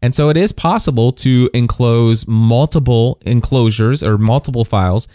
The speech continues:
into your R S S feed. You could have a P D F document. You could actually enclose a M P three file, a video file, and you could actually do all of those. You can enclose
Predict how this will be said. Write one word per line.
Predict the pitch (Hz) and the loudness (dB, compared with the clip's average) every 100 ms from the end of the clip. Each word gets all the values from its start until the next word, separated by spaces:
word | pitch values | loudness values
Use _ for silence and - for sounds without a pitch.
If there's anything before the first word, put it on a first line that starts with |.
| _ _ | _ _
into | 127 127 131 | -2 0 0
your | 120 110 | 0 2
R | 101 | 2
S | 101 - | 2 0
S | 147 | -2
feed. | - 95 | -2 -2
You | 104 | -2
could | 104 | 0
have | 98 95 | 0 0
a | |
P | - 107 | -2 -2
D | 101 113 | 0 0
F | 127 | 0
document. | 123 120 127 78 | -2 -2 -2 -4
You | 71 107 | -4 -4
could | 113 | 0
actually | 98 - 101 | -2 0 -2
enclose | 95 - 101 98 | -2 0 0 0
a | 87 - | -2 0
M | 101 | -2
P | 98 87 | -2 -2
three | 131 139 | -2 -2
file, | - 117 113 117 - _ _ | -2 -2 0 -2 -6 _ _
a | 101 | -4
video | 101 117 131 120 | 0 0 2 0
file, | 117 120 | 0 0
and | 120 | 0
you | 139 | 0
could | 143 117 | 0 0
actually | 120 - | -2 -2
do | 117 113 | 0 -2
all | - 113 165 | 0 0 0
of | 123 | 0
those. | 101 98 | -2 -4
You | 110 | -6
can | 175 | -2
enclose | 165 - 151 127 - | -2 0 0 0 -2